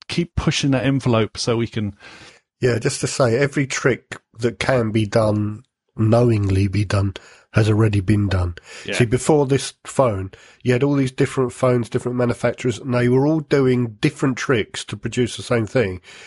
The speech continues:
Speaker 2: The last iPhone basically had every trick that everyone had put together in one phone. I'll be amazed if they can improve that much, because the sensors are actually right at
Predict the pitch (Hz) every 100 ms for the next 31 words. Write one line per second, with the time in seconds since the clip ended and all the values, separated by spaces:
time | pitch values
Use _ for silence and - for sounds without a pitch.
0 | - - 127 131 147 139 131 127 127 -
1 | 98 92 98 117 113 - 113 113 - 120
2 | 123 117 127 101 - - - 127 143 113
3 | 117 110 104 107 - 131 - 113 117 104
4 | 110 - 127 113 110 104 120 98 90 -
5 | - - - - _ - 110 98 117 113
6 | 127 123 107 113 - 104 - 110 104 104
7 | 117 104 113 104 104 104 104 95 - 110
8 | 101 - - 120 113 - 95 98 101 -
9 | - 104 - 120 104 113 120 117 110 -
10 | 110